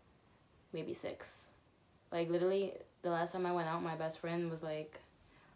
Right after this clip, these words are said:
Oh, um, "Be ready at five o'clock," right? I don't remember what time it was, but it was, like, five o'clock. And I'm like, "Okay." So I'm here rushing, da, da, da, da, da. And I get there by, like, five thirty. I'm like, "Yo, why is nobody here yet?"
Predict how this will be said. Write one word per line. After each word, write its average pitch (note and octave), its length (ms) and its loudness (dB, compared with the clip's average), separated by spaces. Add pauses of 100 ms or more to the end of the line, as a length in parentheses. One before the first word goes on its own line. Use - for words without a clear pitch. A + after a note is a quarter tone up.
(160)
Oh, A#3+ 440 4
um, G3 460 2 (960)
"Be G#3 180 4
ready G#3 380 4
at F3 440 0 (680)
five F3 180 8
o'clock," - 400 -4 (220)
right? E3 240 0
I D3 40 -6
don't E3 80 0
remember D#3+ 180 0
what D3 100 -4
time C#3 120 -4
it - 20 -4
was, C#3 100 -6
but - 60 -4
it - 20 0
was, D#3+ 60 0
like, D#3+ 120 -4
five F3 140 2
o'clock. F3 320 -2
And - 100 -8
I'm - 40 -8
like, - 140 -6
"Okay." F3+ 320 0 (500)
So G3+ 100 -4
I'm G#3 60 0
here G#3 140 4
rushing, G#3 340 2
da, G3 120 2
da, F#3 80 4
da, F#3+ 100 4
da, F#3 200 4 (200)
da. F3+ 60 -4 (760)
And E3+ 120 0
I E3+ 80 4
get F#3 160 6
there G3 100 4
by, F#3 120 4
like, D#3+ 180 0
five D#3+ 500 0 (140)
thirty. D#3 380 -2 (1500)
I'm G3 60 -2
like, G#3 140 2
"Yo, B3 140 4
why F#3+ 200 6
is G#3 140 0
nobody A#3+ 340 0
here D4+ 240 -2
yet?" G3+ 300 -2